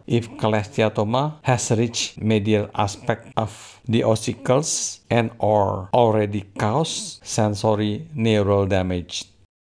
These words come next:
Postoperative hearing loss may result. When canal wall down technique is selected, ear canal have to be designed to provide to ease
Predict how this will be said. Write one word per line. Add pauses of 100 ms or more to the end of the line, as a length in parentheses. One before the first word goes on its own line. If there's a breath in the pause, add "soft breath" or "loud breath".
(220)
Postoperative
hearing
loss
may
result. (1080)
When
canal
wall
down
technique
is
selected, (180)
ear
canal
have
to
be
designed
to
provide
to
ease